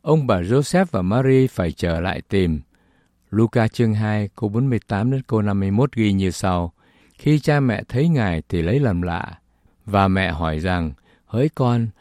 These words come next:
sao con làm cho hai ta thế này? Này, cha và mẹ đã khó nhọc lắm mà tìm con.' Ngài thưa rằng: 'Cha mẹ kiếm tôi làm chi? Không biết tôi phải lo việc cha tôi sao?'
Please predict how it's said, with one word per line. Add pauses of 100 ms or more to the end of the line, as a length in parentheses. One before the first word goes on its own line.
(200)
sao
con
làm
cho
hai
ta
thế
này? (460)
Này, (300)
cha
và
mẹ
đã
khó
nhọc
lắm
mà
tìm
con.' (580)
Ngài
thưa
rằng: (520)
'Cha
mẹ
kiếm
tôi
làm
chi? (380)
Không
biết
tôi
phải
lo
việc
cha
tôi
sao?'